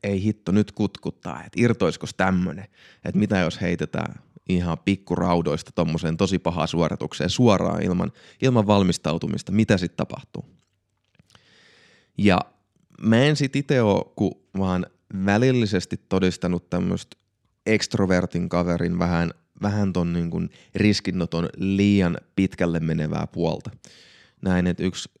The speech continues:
yks kaveri tota vuosikausia treenas aivan saamarin kovaa. Oli kuntosalitreeniä, oli pitkiä, pitkiä, pitkiä, monien kymmenien kilometrien kävelylenkkejä.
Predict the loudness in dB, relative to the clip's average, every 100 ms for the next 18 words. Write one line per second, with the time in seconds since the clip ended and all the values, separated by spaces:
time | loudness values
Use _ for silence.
0 | -4 -4 0 2 4 2 2 0 0 0
1 | -2 2 2 2 2 2 0 -6 -10 _
2 | -6 -4 -4 -6 -2 0 2 0 2 2
3 | 2 0 -2 -4 -4 -6 -10 _ _ _
4 | _ -2 0 2 2 2 0 0 0 0
5 | 0 2 2 2 2 0 0 -4 -8 -6
6 | -4 -2 -2 -2 -2 -2 -2 -2 -2 -2
7 | -2 -2 0 2 4 2 2 2 2 0
8 | 0 0 0 -2 -4 0 2 2 0 -2
9 | -6 -6 -6